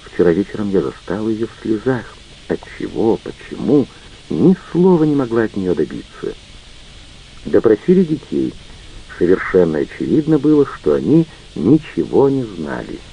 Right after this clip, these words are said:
По всему дому хлопали двери. Во дворе лаяли собаки, позвали и расспросили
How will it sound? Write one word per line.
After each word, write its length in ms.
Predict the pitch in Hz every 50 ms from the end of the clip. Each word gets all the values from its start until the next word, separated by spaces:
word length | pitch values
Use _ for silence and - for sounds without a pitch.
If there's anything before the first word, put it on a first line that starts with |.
| - - - - - - - - - - - - - - - - - - - - - - - - -
По 140 | - 87
всему 380 | 82 - - 87 95 127 170 185
дому 360 | 143 123 156 175 170 170 160
хлопали 540 | 160 - - 127 117 151 156 - 139 135 139
двери. 580 | 127 113 92 69 71 78 76 69 - - - - - - - - - - - - - - - - -
Во 160 | 76 76 101
дворе 280 | 101 110 151 185 202 185
лаяли 500 | 127 95 92 92 90 87 82 78 76 - - -
собаки, 460 | 80 - - 107 131 135 - - 117
позвали 480 | - 87 78 - 87 131 160 165 160
и 40 | 151
расспросили 680 | 147 143 135 - - - 147 - - - 143 143 143